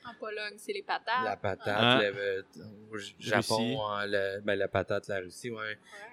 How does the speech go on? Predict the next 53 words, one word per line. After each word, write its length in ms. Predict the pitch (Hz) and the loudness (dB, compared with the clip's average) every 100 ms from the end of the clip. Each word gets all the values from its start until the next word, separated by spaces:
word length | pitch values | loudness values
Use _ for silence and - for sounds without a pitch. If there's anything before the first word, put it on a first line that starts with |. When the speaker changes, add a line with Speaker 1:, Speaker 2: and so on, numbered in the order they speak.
| - | 2
Speaker 2:
Euh, 140 | 98 95 | 4 4
mais, 240 | 95 95 | 4 2
tu 100 | 92 | 2
sais, 80 | - | 2
au 140 | 101 | 4
Japon, 540 | 95 98 87 104 101 101 | 4 0 0 -4 -4 -6
le 200 | 98 92 90 | -2 -2 -2
riz. 560 | 104 107 104 104 101 101 | -6 -6 -6 -6 -4 0
Euh, 440 | 92 92 120 127 | 0 0 0 -2
Speaker 3:
Ouais. 40 | - - - 113 | -4 -14 -4 2
Speaker 2:
euh, 200 | 98 104 - | 4 4 4
en 140 | 101 | 2
France, 460 | 95 - 107 110 - | 2 2 0 0 0
le 80 | 107 | 2
raisin 400 | 101 101 107 113 | 4 4 2 -2
ou 100 | 117 | 0
la 140 | 107 101 | 0 2
betterave 360 | 101 - 101 98 | 0 -2 -2 -2
à 80 | |
sucre. 320 | 95 120 139 - - _ - - | -2 0 0 -2 -20 _ -20 -2
Speaker 3:
OK. 160 | 123 110 | -2 2
Speaker 2:
Fait 300 | 135 160 101 | 2 2 2
que, 20 | |
tu 60 | 123 | 2
sais, 80 | 120 | 4
ici, 280 | 104 - 131 | 4 4 6
au, 260 | 120 120 - _ | 6 4 -2 _
en 140 | 107 | 0
Amérique 420 | 104 104 104 107 104 | 2 2 0 -2 -6
du 120 | 107 | 0
Nord, 380 | 101 101 120 135 _ _ - - - | 2 4 4 0 _ _ -20 -20 2
ben, 140 | 98 | 2
ça 140 | 90 | 6
va 60 | 101 | 4
être 100 | 95 | 4
surtout 340 | - 113 - | 0 -2 4
à 100 | 110 | 4
partir 360 | 95 95 - 101 | 4 -4 -6 -6
de 60 | - | 0
céréales. 580 | 110 101 98 95 104 104 | 0 2 0 0 0 0
Euh, 260 | 98 95 | 0 -2
tu 160 | 90 104 | -2 -2
sais, 40 | |
au 140 | 98 95 | 0 -4
Québec, 400 | - 98 101 101 | -4 0 0 2
Speaker 3:
Ouais. 80 | 110 107 | 2 2
Speaker 2:
euh, 60 | 98 | 2
c'est 120 | 92 | -2
beaucoup 220 | - - 104 | -10 -6 -4
de 60 | |
maïs. 580 | 101 92 95 104 - - _ - - | -2 -2 -2 -4 -6 -16 _ -20 4
Speaker 3:
Le, 120 | |
Speaker 2:
Euh, 20 | 123 | 6